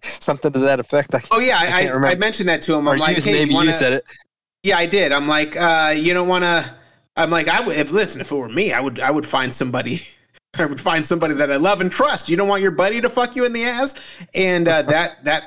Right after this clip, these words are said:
Speaker 2: that was a whole new can of worms. So anyway, every Giants fan was, was the worst, but there was one guy who absolutely took the cake. So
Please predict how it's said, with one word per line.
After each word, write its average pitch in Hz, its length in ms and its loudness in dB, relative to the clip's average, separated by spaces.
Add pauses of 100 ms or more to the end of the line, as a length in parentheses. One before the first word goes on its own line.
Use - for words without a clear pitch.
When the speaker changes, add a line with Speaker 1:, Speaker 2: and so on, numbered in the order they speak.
(160)
Speaker 2:
that 170 180 2
was 147 140 0
a 131 80 -2
whole 139 160 0
new 120 160 -4
can 120 260 -4
of 104 80 -8
worms. 104 340 -8
So 135 280 -2 (240)
anyway, 127 420 -2 (100)
every 196 280 0
Giants 160 380 0
fan 135 340 -2
was, 123 280 -4
was 135 260 -2
the 156 100 -2
worst, 127 400 -4
but 139 180 -2
there 156 160 0
was 147 160 0
one 156 460 0
guy 131 380 0
who 143 280 -4
absolutely 143 880 -2
took 127 380 -6
the 120 100 -10
cake. - 480 -12 (720)
So 151 520 0